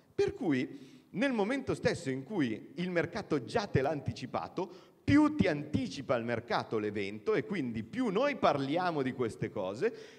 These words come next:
più le cose già si aggiustano poi dopo sul mercato e quando le cose si aggiustano significa che quello che succede dopo è una sfiatella,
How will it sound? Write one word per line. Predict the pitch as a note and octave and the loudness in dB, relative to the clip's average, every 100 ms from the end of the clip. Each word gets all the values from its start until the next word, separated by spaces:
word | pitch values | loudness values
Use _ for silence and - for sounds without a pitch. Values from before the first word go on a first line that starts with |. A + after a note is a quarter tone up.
| - | -6
più | C#4+ C#4+ G#3+ | 4 6 6
le | F#3+ A3 | 4 4
cose | C#4 C4 A3 | 2 2 -2
già | D3+ C4 | 0 -2
si | B3+ A#3+ | 2 0
aggiustano | F3 A#3 B3+ - C#3 A2+ | 0 0 0 2 2 2
poi | G#2 B2+ A#2 | 0 -2 2
dopo | A#2+ - | 0 0
sul | A2 A2+ | -6 -6
mercato | A2+ A2+ G#2+ F2+ F#3+ | -6 -2 -2 -2 -2
e | |
quando | C#4 B3 E3 | 0 2 0
le | |
cose | F#3 B3 E3 | 2 -2 -2
si | C4 | -6
aggiustano | A#3 G3+ F#3 E3+ A#3 C#4 C4+ - - | -8 -8 -8 -4 -2 -2 -6 -16 -12
significa | - C#4 F3+ A#2 A#2+ A3 | -4 0 0 0 -4 -2
che | G3+ | 0
quello | G3+ D#3 D3+ | 2 4 4
che | F#3 E3 A2 | 2 -2 -2
succede | D#3+ F3+ A3 | -8 0 2
dopo | B3+ C3 G3+ | 4 2 2
è | |
una | A3+ | -2
sfiatella, | F#3+ F#3 F#3 C3+ A2+ A#2+ | -4 -4 0 0 2 0